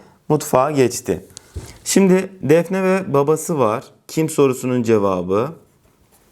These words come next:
Defne virgül babası dedim. Bu kalemle sığmayacak, kalemimi değiştiriyorum.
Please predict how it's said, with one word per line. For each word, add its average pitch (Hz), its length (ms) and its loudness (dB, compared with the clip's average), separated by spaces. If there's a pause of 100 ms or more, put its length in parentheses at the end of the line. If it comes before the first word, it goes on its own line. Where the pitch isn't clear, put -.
(380)
Defne 143 400 2
virgül 127 480 0 (1800)
babası 123 680 2
dedim. 98 420 2
Bu 170 80 -6
kalemle 131 420 0
sığmayacak, 165 680 -4
kalemimi 127 500 0
değiştiriyorum. 110 680 0